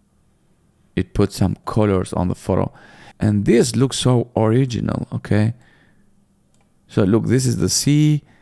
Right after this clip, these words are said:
and this is the ground here, and you will see the green and the blue, okay? I like that. So let's try another photo here. Let's try this one with stones,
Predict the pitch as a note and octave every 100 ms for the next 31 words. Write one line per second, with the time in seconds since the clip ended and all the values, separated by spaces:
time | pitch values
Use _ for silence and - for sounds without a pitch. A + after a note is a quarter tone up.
0 | _ _ _ _ _ - F#2 G2 G#2+ G2+
1 | G#2 E2+ G2+ A#2 C3 C#3 C#3 B2+ C3+ C3+
2 | C3+ C3 - F2 F2+ F#2 F#2+ - F#2 D2+
3 | - - _ _ _ _ - G2 G#2+ C3+
4 | C#3 C#3 C#3 C#3 D3 - _ _ _ -
5 | G2 F#2 F#2 - G#2+ C3+ C#3+ C#3 C#3 C#3
6 | - _ _ G#2+ A#2 A#2+ C3+ - _ _
7 | _ - - F#2+ G2 F3 - - - _
8 | _ - B2+ F#3 F#3 - A#2+ A#2+ A#2+ A#2
9 | G#2+ - C#3 D#3 - - G#2+ A#2 - _
10 | _ - G2 - F#2+ F2+ G2+ G#2+ G#2+ F#2+
11 | G2+ A#2 _ _ - _ _ _ _ _
12 | - F#2 - - - A#2+ A#2 A2+ A2+ A2+
13 | G#2 -